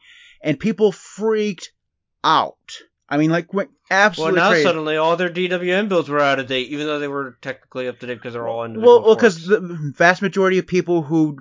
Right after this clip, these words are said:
Speaker 1: use D W M probably started on six dot two because it's been around for literally forever. Uh,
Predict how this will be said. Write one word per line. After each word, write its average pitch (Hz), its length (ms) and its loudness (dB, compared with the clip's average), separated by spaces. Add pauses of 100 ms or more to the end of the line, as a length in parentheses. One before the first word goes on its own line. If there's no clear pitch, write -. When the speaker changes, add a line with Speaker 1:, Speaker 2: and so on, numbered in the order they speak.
(120)
Speaker 1:
use 180 360 -2
D 202 180 -2
W 151 400 2
M 147 140 -2
probably 180 320 -4
started 185 640 2
on 151 140 2
six - 220 -8
dot 139 180 0
two 185 200 -4
because 147 240 -4
it's 131 100 -8
been 147 200 0
around 139 380 0
for 127 300 -6
literally 143 640 -2
forever. 123 580 -4 (640)
Uh, 147 160 2